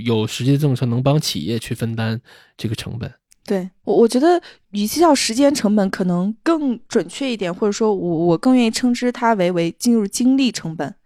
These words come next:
Speaker 2: 就是你每天分配时间，分配你的精力，其实跟之前的那个格局就不一样。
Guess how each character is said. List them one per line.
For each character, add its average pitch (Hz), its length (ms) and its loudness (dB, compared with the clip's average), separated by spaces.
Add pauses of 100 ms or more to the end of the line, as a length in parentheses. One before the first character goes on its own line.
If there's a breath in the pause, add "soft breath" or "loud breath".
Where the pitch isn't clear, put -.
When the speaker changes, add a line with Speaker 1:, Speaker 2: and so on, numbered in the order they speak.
Speaker 2:
就 269 120 0
是 269 40 4
你 262 120 4
每 190 180 0
天 220 200 0
分 254 220 2
配 233 180 2
时 185 220 -4
间， 202 220 2
分 233 180 2
配 240 160 2
你 190 100 -4
的 156 120 -4
精 226 280 0
力， 226 140 2
其 - 160 -6
实 170 260 -4 (140)
跟 214 200 4
之 220 120 -6
前 180 220 -4
的 180 80 -4
那 196 100 -2
个 165 140 -2
格 165 240 -2
局 170 160 -4
就 165 120 -2
不 156 160 -8
一 139 80 -8
样。 160 160 -2